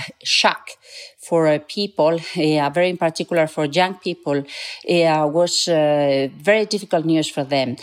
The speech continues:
So the prime minister was convinced that, uh, when trying to invest into the, uh,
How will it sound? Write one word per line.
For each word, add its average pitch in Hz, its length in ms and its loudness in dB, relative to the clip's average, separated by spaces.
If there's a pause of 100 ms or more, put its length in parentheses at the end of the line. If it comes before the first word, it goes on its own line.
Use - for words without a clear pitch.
(140)
So 214 260 2
the 208 120 0
prime 269 280 2
minister 294 360 0
was 180 200 0
convinced 160 560 0
that, 151 360 -2
uh, 160 180 2
when 165 220 0
trying 254 320 -2
to 262 100 -8
invest 190 420 -2
into 160 540 -2
the, 147 400 -2
uh, 131 80 -2